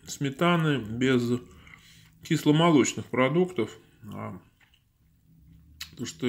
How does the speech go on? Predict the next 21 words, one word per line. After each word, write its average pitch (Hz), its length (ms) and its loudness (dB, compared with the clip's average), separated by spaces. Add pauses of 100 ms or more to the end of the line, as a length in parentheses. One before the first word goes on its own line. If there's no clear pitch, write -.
(140)
яйца 127 440 0
с - 80 -14
кислотой, 131 520 -2
по-моему, 123 380 -6
не 139 100 -6
очень 101 300 -6
сочетаются. - 800 -12 (420)
Масло 139 400 2
добавляю 107 540 -4
сливочное. 92 720 -10 (2000)
Ну, 262 180 2
вот 254 100 2
этот 254 200 6
вариант 175 400 8
самый 190 340 4
легкий, 220 440 2
самый 160 320 2
приятный. 156 680 2 (3500)
Хотя 170 360 4
немного 190 420 2
утяжелил 170 760 4